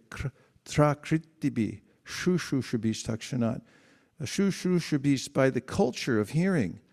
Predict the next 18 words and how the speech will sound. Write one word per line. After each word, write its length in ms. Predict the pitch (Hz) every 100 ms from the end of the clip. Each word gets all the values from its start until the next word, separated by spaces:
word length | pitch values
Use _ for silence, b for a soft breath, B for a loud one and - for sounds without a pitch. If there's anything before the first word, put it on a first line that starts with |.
| b b b b
the, 240 | - 120 113 131
the 200 | - 127
Bhagavata, 680 | 101 123 135 117 104 107 123 - _ b b b b b b
a 80 | -
person 440 | 107 120 - 120 113
can 400 | 120 113 123 120 b _
become 540 | - - 131 113 110 139
kritibi, 640 | 139 - 123 110 101 107 - _
can 140 | -
become 300 | 117 113 127
refined. 720 | 117 107 - 120 117 104 - - _ b b b b b
So 180 | - -
we 100 | 120
call 220 | 120 117
this, 300 | 104 104 - - b b
this 160 | - -
a 40 |
Sanskriti, 1300 | 113 - 131 127 - - 156 151 139 - 120 107